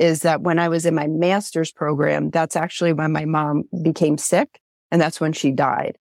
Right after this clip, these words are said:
And, but because of all the work that I was doing through the program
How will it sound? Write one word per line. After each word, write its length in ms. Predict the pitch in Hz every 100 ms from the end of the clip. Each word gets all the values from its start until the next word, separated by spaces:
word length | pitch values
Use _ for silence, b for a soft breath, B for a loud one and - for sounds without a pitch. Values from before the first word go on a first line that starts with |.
| _
And, 200 | - 185
but 160 | 208 202
because 360 | 208 - 214
of 120 | 196 175 -
all 240 | 202 226
the 100 | 220
work 360 | 196 180 175 -
that 140 | 170
I 120 | 170
was 220 | 160 160 156
doing 440 | 165 165 165 160
through 580 | - - 170 160 156 143
the 100 | 147
program 640 | - 160 165 196 247 294